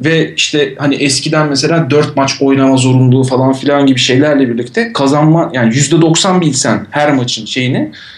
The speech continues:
e, olasılık hesabı olarak baktığında bu böyle yüzde altmışlara falan inen bir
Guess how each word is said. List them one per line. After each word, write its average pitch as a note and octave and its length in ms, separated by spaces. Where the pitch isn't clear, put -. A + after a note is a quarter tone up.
e, A2+ 800
olasılık E3 460
hesabı D3+ 360
olarak C#3+ 340
baktığında D#3 680
bu D3 100
böyle E3 160
yüzde D#3 260
altmışlara D#3+ 540
falan D#3 340
inen G#2+ 320
bir A2 180